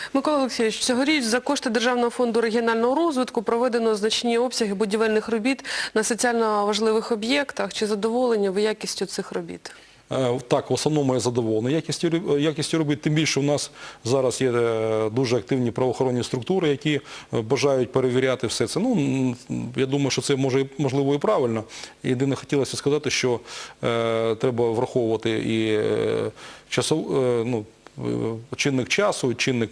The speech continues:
Speaker 2: е, погодних умов. Але, тим не менше, у нас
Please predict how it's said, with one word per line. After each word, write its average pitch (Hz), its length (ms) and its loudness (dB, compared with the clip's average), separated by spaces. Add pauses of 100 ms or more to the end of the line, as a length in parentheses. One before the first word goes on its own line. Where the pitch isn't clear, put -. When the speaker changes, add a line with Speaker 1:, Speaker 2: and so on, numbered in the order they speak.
Speaker 2:
е, 110 420 2
погодних 156 520 0
умов. 143 280 2 (440)
Але, 151 160 2
тим 185 180 0
не 196 80 2
менше, 202 400 0 (140)
у 151 80 0
нас 165 300 0